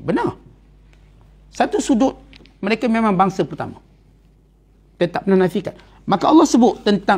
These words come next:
asal-usul mereka sebagai bangsa utama ini. Bangsa lama ini, Yahudi. Allah memanggil mereka bukan dengan Yahudi. Untuk sebagaimana saya katakan, Allah cerita balik sejarah kita ni,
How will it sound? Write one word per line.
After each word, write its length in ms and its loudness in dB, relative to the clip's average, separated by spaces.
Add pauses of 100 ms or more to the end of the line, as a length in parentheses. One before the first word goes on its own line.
asal-usul 560 4
mereka 480 0
sebagai 320 0
bangsa 240 0
utama 400 -2
ini. 160 -8 (560)
Bangsa 320 0
lama 320 6
ini, 160 -4
Yahudi. 320 0 (400)
Allah 240 2
memanggil 480 6
mereka 320 2
bukan 240 -2
dengan 160 0
Yahudi. 320 -4 (800)
Untuk 480 2
sebagaimana 480 4
saya 160 0
katakan, 320 0
Allah 320 2 (560)
cerita 400 0
balik 320 2
sejarah 240 4
kita 400 0
ni, 160 0